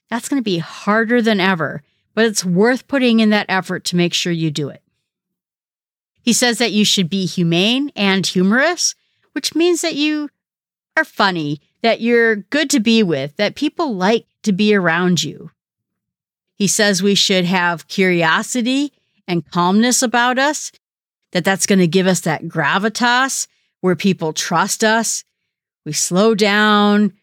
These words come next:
we focus, we don't put people in a panic.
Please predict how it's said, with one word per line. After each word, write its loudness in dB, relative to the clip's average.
we -6
focus, 0
we -6
don't -4
put -2
people 0
in 2
a 0
panic. 0